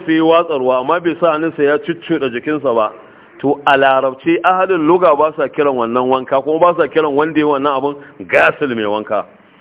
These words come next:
Kawai suna kiransa sabban mai kwarara ruwa a jikinsa. Aya kuma cewa ta yi, "Hatta tagtasilu," har sai kun yi wanka, ba da ce, "Hatta tasubbu," ba, har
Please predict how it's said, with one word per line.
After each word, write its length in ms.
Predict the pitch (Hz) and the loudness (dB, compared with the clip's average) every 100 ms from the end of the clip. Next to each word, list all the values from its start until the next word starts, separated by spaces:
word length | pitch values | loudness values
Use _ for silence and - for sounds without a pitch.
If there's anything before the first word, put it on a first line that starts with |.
| - _ - | -20 _ 2
Kawai 200 | 185 170 | 2 2
suna 200 | 180 160 | 0 0
kiransa 360 | 147 156 143 123 - | 0 -2 -2 -4 0
sabban 480 | 143 147 - 147 - - - | 0 0 -2 -4 -4 -14 -16
mai 440 | 104 113 117 113 113 - - | -6 -4 -2 -4 -10 -8 0
kwarara 360 | 165 165 127 | 4 4 2
ruwa 200 | 120 131 | 0 -2
a 40 | 107 | -2
jikinsa. 380 | 104 104 95 - - _ - - | -10 -12 -12 -14 -18 _ -8 2
Aya 260 | 165 175 | 4 4
kuma 240 | 160 156 151 | 2 -2 0
cewa 220 | 170 147 | 2 2
ta 100 | 147 | 2
yi, 140 | 147 147 - | -2 -4 -6
"Hatta 560 | - 123 - 156 156 151 - | -2 -2 0 2 4 2 -2
tagtasilu," 1040 | 165 139 107 123 - 156 147 127 113 139 135 - - _ _ - | 0 0 0 -4 0 -2 -2 -4 -2 -2 -4 -10 -20 _ _ -4
har 160 | 147 151 156 | -2 0 -2
sai 120 | 151 | -2
kun 300 | 151 151 151 | 0 0 2
yi 60 | 151 | 4
wanka, 500 | 156 151 151 147 143 - - | 4 2 0 -2 -4 -12 -12
ba 140 | 104 127 | -2 -2
da 100 | 131 | -2
ce, 180 | 165 165 | -2 -2
"Hatta 460 | 147 - - 156 | -2 -2 0 0
tasubbu," 720 | 160 135 - 151 135 131 151 147 | 0 -6 -4 -6 -4 0 2 4
ba, 200 | 143 135 - - | 2 0 -8 -12
har 100 | - | -8